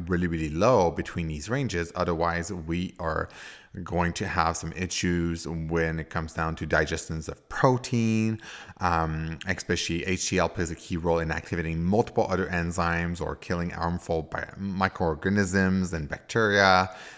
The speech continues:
uh, fungal and bacterial and parasitic, uh, parasites, right? So, um,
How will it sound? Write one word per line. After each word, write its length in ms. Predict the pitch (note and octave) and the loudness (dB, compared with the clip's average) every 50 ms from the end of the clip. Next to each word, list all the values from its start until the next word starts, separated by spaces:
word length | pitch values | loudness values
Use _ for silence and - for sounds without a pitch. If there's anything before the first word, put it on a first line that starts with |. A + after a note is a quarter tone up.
| - - - | -20 -12 -6
uh, 280 | - F2+ E2+ E2+ D#2+ D2+ | -2 -2 0 0 -2 -2
fungal 760 | - - B2+ A#2 A2 G2+ G#2+ G#2 G2+ F#2+ F#2+ F#2 F#2 F2 D#2+ | 0 4 4 6 6 6 6 8 8 10 8 8 6 4 2
and 140 | D2+ D2+ D2 | -2 -4 -4
bacterial 540 | - - - - - B2+ A2+ A2 G#2 G2+ F#2 | -4 -6 -2 2 4 6 8 8 8 6 6
and 140 | D#2 D2+ | 4 0
parasitic, 760 | - - G2+ F#2+ F#2 - - - A2+ G2+ G2 F#2+ F#2+ - - - - - - - - - - | -2 2 2 2 2 2 2 2 4 4 4 2 0 -2 -8 -18 -18 -18 -18 -20 -16 -8 -4
uh, 160 | F2+ F2 E2+ | -2 0 0
parasites, 840 | E2 - - G#2 G#2 G2+ - - G2+ F#2+ F#2 F2+ F2 F2 E2+ - - - | 0 0 2 4 4 2 2 4 4 6 6 6 4 2 0 -4 -6 -6
right? 280 | E2 E2 E2+ F2+ F2 | -4 -2 -2 -2 -4
So, 340 | - - - E2+ E2 E2 E2 - - - - - - | -6 -4 -2 -2 -2 -2 -4 -8 -14 -20 -20 -16 -10
um, 560 | - - E2 D#2 D#2+ D2+ D2 D2 C#2 C2 - | -6 -6 -4 -2 -2 -2 -4 -4 -6 -8 -12